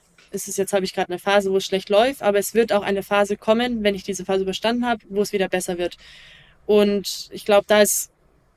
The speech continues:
gerade im, im Hochleistungssport ist es, ähm, ja, essenziell zu, zu verstehen,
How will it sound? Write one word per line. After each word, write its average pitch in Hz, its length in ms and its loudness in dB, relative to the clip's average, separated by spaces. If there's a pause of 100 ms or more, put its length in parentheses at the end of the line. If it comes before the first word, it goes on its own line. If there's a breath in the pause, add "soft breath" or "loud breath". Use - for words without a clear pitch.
(140)
gerade 262 360 2
im, 214 220 2
im 190 180 -2
Hochleistungssport 214 920 2
ist - 180 -6
es, - 360 -2
ähm, 175 460 -4 (200)
ja, 151 200 -6 (220)
essenziell 208 800 2 (380)
zu, - 160 -6 (300)
zu - 140 -14
verstehen, 226 560 0